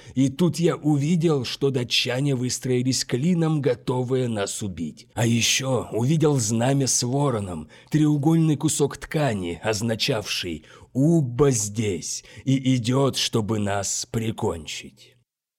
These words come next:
«Клин!» — закричал я, впервые в жизни отдавая этот приказ. «Клин!» Мы растянулись по берегу,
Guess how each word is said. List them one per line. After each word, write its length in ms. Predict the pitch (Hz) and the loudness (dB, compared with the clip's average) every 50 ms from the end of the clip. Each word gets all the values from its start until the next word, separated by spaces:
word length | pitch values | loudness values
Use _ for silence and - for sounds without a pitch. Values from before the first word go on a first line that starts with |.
| _ _ _ _ | _ _ _ _
«Клин!» — 680 | - 180 190 240 294 302 285 269 240 175 127 104 92 - - - - _ _ | 2 4 6 6 6 8 8 8 8 8 8 4 2 -2 -6 -16 -20 _ _
закричал 600 | - 113 131 123 - 143 143 131 - - 143 135 | 0 0 2 2 4 4 4 4 4 2 2 2
я, 300 | 139 135 139 151 165 147 | 2 2 4 4 4 4
впервые 540 | 120 - - 151 139 131 135 151 147 147 135 | 2 0 0 0 2 2 4 4 4 4 4
в 60 | 110 | 2
жизни 480 | 120 113 110 156 190 175 143 131 160 170 | 0 0 2 2 4 4 4 4 4 2
отдавая 640 | 170 147 135 117 104 131 127 113 127 139 139 135 | 4 2 0 0 2 2 2 2 2 2 2 2
этот 380 | 135 - 135 120 - 117 - - | 2 2 0 0 0 -2 -4 -4
приказ. 640 | - 117 113 - - - 92 - 156 - - - - _ - - - - | -4 -4 -4 -4 -4 -6 -8 -6 -6 -8 -10 -10 -14 _ -20 -16 -2 0
«Клин!» 800 | 269 269 320 320 285 269 247 220 214 185 131 113 95 - - - _ _ _ _ _ _ _ _ _ _ _ - | 4 4 6 8 8 10 12 12 10 10 8 4 0 -2 -6 -12 _ _ _ _ _ _ _ _ _ _ _ 2
Мы 220 | 143 165 180 180 | 6 8 8 8
растянулись 640 | 175 170 147 - - 175 170 165 160 165 165 - - | 8 6 4 4 4 4 6 6 8 6 6 4 6
по 120 | - 160 | 4 6
берегу, 560 | 156 175 196 190 175 156 131 113 110 101 90 | 6 8 8 8 8 8 6 4 2 0 0